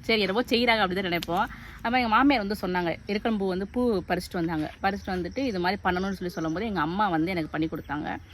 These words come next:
ஏன்னா நம்ம வீட்டு வாசல் இருக்கு பார்த்தீங்களா, அந்த வாசல்ல வந்து அந்த எருக்கலம் பூ இருக்கு பாருங்க, அந்த பூவை வந்து ஒரு ஒம்பது பூ எடுத்துக்கிட்டாங்க. அதுக்கடுத்து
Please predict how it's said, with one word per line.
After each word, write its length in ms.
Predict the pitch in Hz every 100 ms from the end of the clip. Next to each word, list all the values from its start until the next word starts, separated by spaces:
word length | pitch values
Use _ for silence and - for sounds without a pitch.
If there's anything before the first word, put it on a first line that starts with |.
| - -
ஏன்னா 140 | 208 226
நம்ம 240 | 254 214
வீட்டு 380 | 190 262 294 220
வாசல் 460 | 185 202 - 202
இருக்கு 220 | 165 - 185
பார்த்தீங்களா, 460 | 170 156 160 160
அந்த 220 | 147 165
வாசல்ல 400 | 160 170 185 196
வந்து 340 | 170 160 160 240
அந்த 140 | 208
எருக்கலம் 480 | 196 214 254 240 196 -
பூ 160 | 277
இருக்கு 180 | 240 175
பாருங்க, 300 | 160 156 165
அந்த 180 | 175 156
பூவை 340 | - 196 185
வந்து 320 | 156 156 220 - - -
ஒரு 140 | 190
ஒம்பது 380 | 190 220 262 214
பூ 260 | 175 240
எடுத்துக்கிட்டாங்க. 680 | 185 170 165 160 165 165 240 302 - - -
அதுக்கடுத்து 460 | 233 214 214 208 277